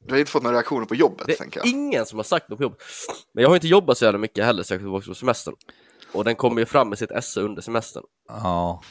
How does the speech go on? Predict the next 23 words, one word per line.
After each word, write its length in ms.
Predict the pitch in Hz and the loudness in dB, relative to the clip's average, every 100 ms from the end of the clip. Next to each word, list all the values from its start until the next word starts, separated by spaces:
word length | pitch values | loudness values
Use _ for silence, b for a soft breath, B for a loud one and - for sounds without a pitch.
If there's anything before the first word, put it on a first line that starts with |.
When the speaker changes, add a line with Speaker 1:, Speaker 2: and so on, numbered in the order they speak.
| B - | B 0
Speaker 3:
jag 140 | 101 | 4
har 40 | 104 | 4
ju 60 | |
fått 160 | 95 - | 4 -4
svinmycket 600 | - 104 85 85 95 113 | -6 -4 -4 -4 -4 -4
kommentarer, 380 | 123 104 87 80 | -4 -2 -2 -2
alltså. 220 | 71 90 | -6 -4
Det 80 | 90 | -2
är 40 | |
ju, 200 | 95 85 | 0 -2
Speaker 2:
Mm. 140 | 73 | -6
Speaker 3:
jag 100 | 80 | -8
tycker 140 | - 80 | -8 -8
det 60 | |
är 40 | 78 | -8
skitroligt. 500 | - 80 - 76 80 | -8 -10 -8 -6 -2
Speaker 2:
Alltså, 160 | 131 | 2
jag 60 | 139 | 4
har 40 | |
ju 60 | 143 | 4
fått 220 | 139 135 | 4 0
av 40 | 117 | -2
kollegorna, 600 | 127 139 175 104 82 | 0 0 0 -2 -8